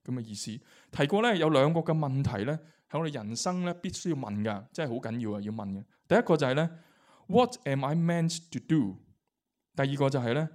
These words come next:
Who am I meant to be？意思就係話呢，我究竟我人生當中去做啲咩嘅呢？我要達成啲乜嘢？我做啲乜嘢嘅呢？第二個問題就係我哋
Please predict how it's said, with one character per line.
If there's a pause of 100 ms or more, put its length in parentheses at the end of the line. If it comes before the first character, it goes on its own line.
(240)
Who
am
I
meant
to
be？ (440)
意
思
就
係
話
呢，
我
究
竟 (100)
我
人
生
當
中
去
做
啲
咩
嘅
呢？ (760)
我
要 (160)
達
成
啲
乜
嘢？
我
做
啲
乜
嘢
嘅
呢？ (580)
第
二
個
問
題
就
係
我
哋